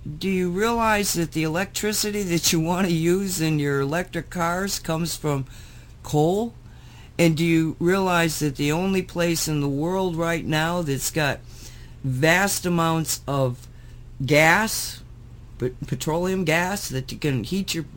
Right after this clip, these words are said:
homes and do all this wonderful stuff with, that it is America?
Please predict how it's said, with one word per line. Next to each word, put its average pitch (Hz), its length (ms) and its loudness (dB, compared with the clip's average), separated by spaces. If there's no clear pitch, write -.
homes 160 380 0
and 123 120 0
do 165 200 0
all 180 160 0
this 139 180 -2
wonderful 160 460 -4
stuff 175 320 -2
with, 180 200 -4
that 156 240 2
it 156 120 2
is 143 200 0
America? 185 680 2